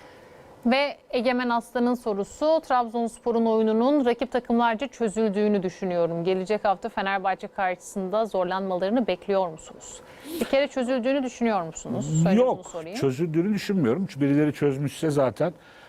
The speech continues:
Speaker 2: Trabzonspor'un galibiyet serisi biterdi. Yani bir gün her galibiyet serisi biter ama hani, e, çözülmek derken A-, Avcı'nın çok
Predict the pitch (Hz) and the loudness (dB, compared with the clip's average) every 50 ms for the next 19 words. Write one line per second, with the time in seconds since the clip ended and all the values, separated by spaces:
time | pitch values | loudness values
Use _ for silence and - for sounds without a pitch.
0 | - - - 139 135 123 104 95 95 95 - - - 120 131 143 127 120 113 110 | -20 -6 -2 0 2 2 2 0 -2 -4 -4 -4 -4 -2 -2 0 0 0 0 0
1 | 107 104 110 110 104 - 104 98 95 90 - - 143 151 - - 131 127 127 139 | 2 0 0 0 0 -2 0 0 0 -2 -2 0 0 0 0 -2 -4 -2 -2 -2
2 | 131 - 180 175 151 104 87 85 90 95 87 92 107 101 113 107 107 120 123 120 | 0 2 2 2 2 0 -2 -2 -4 -4 -2 -4 -2 0 0 2 2 2 0 0
3 | 104 104 98 95 90 95 95 90 - - 98 92 - - 143 135 131 - 147 131 | 2 2 2 2 0 -2 -2 -4 -4 -4 -4 -4 -4 -4 -4 -4 -2 0 0 0
4 | 117 107 104 104 104 104 - - - - - - - - - - - 98 101 107 | 2 0 0 0 -2 -2 -4 -10 -20 -20 -20 -20 -20 -20 -20 -10 -4 0 0 0
5 | 107 - - 107 107 104 101 95 - - - 123 117 131 143 143 139 135 - 156 | 2 2 2 4 4 4 2 0 -2 -2 0 0 2 2 2 2 0 0 -2 -2
6 | 165 160 - 175 160 147 127 120 120 117 - 107 117 120 120 120 123 135 135 123 | -2 0 0 -2 0 0 0 0 0 0 2 2 2 2 2 0 0 0 0 0
7 | - - 139 | 0 0 -2